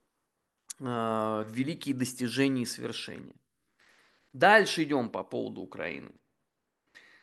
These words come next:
А, сегодня продолжились, э, могучие прилеты. Естественно, что каждый из них сопровождался воплями о том, что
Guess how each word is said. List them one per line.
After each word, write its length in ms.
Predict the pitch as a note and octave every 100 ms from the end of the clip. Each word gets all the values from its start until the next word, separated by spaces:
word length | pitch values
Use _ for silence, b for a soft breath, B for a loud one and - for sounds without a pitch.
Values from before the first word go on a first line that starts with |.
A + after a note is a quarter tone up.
| b b
А, 480 | A2+ A2+ A2 G#2+ G#2+
сегодня 640 | - B2+ E3 A3+ A3 A3+
продолжились, 1080 | - D#3 A#2 A#2+ E3+ F#3+ F3 E3 D#3+ - C#3+
э, 340 | A2+ A#2 A2
могучие 540 | A2 A2+ C#3 D#3+ - C3
прилеты. 560 | B2+ A2 B1 - A2
Естественно, 960 | A#2 D#3 A#3 - - F#3+ - - A#2+ A#2
что 200 | - D3+
каждый 540 | D3 F3+ C3+ A2+ B2
из 100 | A#2+
них 320 | C3+ F3 F#3+ - _ _ b b b b b b
сопровождался 1000 | b D3+ C#3+ D3+ D3 C#3+ D3 C#3+ B2 - B2+
воплями 560 | E3 G3+ G3 F3 D3+
о 140 | F#2 A2+
том, 500 | - E3 D#3+ C#3 C3
что 640 | B2+ - C#3+ C3 B2 A2